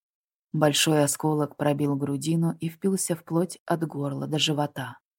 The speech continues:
Голубоватая жидкость из разбитого резервуара растекается под телом главного садовника – превращаясь на воздухе в гель.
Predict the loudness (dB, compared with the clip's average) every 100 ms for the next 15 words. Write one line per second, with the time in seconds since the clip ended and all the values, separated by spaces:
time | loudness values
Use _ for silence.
0 | _ _ _ _ _ 2 4 4 4 4
1 | 2 2 2 2 -2 -4 -6 -4 -4 0
2 | 0 0 -4 -4 -4 -2 -2 -2 -2 -2
3 | 0 -2 -4 _ _ 0 0 2 -2 0
4 | 2 2 -2 -2 0 0 -2 0 2 2
5 | 0 -2 -2 -2 -2 0 0 -2 -2 -2
6 | 0 -2 0 -2 -2 _ _ 0 2 4
7 | 2 2 4 4 2 2 0 2 -2 -2
8 | -6 -4 -6 -4 -4 -4 -6